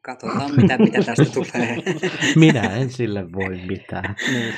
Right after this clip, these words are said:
Speaker 1: Ö, katsotaan, katsotaan, mitä tästä tulee, jos tääkään ei ala sillä niinku äänenlaadullisesti suorittamaan tarpeeksi hyvin.
Speaker 2: Mm.
Speaker 1: Ensinnäkin Spotify tarvitsee tietyn äänenlaadun,
Speaker 2: Mm.
Speaker 1: ja tuota, me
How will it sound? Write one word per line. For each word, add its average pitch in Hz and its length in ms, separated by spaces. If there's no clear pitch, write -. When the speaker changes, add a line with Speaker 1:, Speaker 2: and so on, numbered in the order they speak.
Speaker 1:
Ö, 120 260
katsotaan, - 420
katsotaan, 151 360
mitä 131 160
tästä 120 240
tulee, 120 320
jos 113 160
tääkään 123 340
ei 107 60
ala 107 320
sillä 101 340
niinku 101 360
äänenlaadullisesti 104 1040
suorittamaan 104 540
tarpeeksi 101 480
hyvin. 113 260
Speaker 2:
Mm. 87 100
Speaker 1:
Ensinnäkin 101 680
Spotify 101 580
tarvitsee 92 400
tietyn 87 400
äänenlaadun, 90 720
Speaker 2:
Mm. 92 280
Speaker 1:
ja 90 140
tuota, 82 500
me 95 420